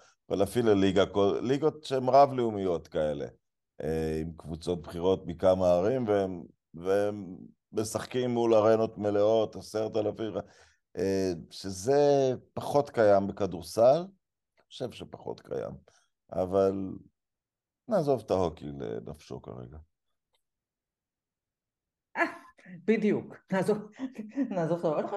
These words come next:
Speaker 2: איך הגעת ל-, איך הגעת להוקי? אני
Speaker 1: עוד,
Speaker 2: לא מבינה.
Speaker 1: עוד, אה, לא,
Speaker 2: נדבר
Speaker 1: כי
Speaker 2: איתנו
Speaker 1: נכנסנו
Speaker 2: להוקי.
Speaker 1: לכל הדיון הזה על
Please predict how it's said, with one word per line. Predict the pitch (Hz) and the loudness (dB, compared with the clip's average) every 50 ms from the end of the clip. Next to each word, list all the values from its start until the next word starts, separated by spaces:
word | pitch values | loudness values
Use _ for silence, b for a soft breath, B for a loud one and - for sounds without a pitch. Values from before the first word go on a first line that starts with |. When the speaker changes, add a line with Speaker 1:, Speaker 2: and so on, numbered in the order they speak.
| 202 - - | -8 -8 -10
Speaker 2:
איך | - - 359 | -10 -10 -4
הגעת | 330 262 240 233 208 | -2 0 0 0 0
ל-, | 160 143 | -2 -2
איך | 135 - 302 - - | -4 -8 -10 -10 -8
הגעת | 254 220 - - - | -6 -6 -6 -6 -6
להוקי? | 151 139 131 131 135 139 - - - | -4 -2 -2 -2 -4 -4 -6 -10 -10
אני | - | -8
Speaker 1:
עוד, | - 131 139 147 | -8 -6 -2 0
Speaker 2:
לא | 139 | 2
מבינה. | 120 - - | 2 2 2
Speaker 1:
עוד, | - 123 123 127 101 95 | 4 4 4 2 2 0
אה, | 120 120 113 104 98 95 92 90 90 90 87 85 85 78 71 73 - - - | 2 4 6 6 6 4 4 2 2 2 0 0 -2 -4 -6 -8 -10 -12 -4
לא, | - 147 151 135 | 0 2 2 2
Speaker 2:
נדבר | - - 220 | 2 2 2
Speaker 1:
כי | 220 208 | 2 2
Speaker 2:
איתנו | 202 - - 160 160 156 | 0 -2 -2 -2 -2 -2
Speaker 1:
נכנסנו | 147 151 156 - 151 156 - 117 | 0 2 4 4 4 2 0 0
Speaker 2:
להוקי. | 117 113 117 | -2 0 2
Speaker 1:
לכל | 117 117 117 | 4 4 4
הדיון | 113 110 104 101 104 107 107 | 4 2 2 0 2 2 2
הזה | 104 101 92 87 92 87 | 0 -2 0 0 2 2
על | 87 87 87 82 71 | 2 0 -2 -4 -6